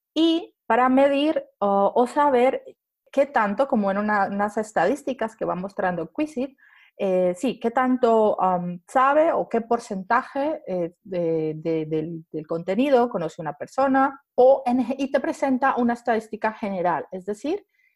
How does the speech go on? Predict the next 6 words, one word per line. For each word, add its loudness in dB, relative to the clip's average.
el -4
grupo 2
en -4
general, -2
cómo 0
va. 0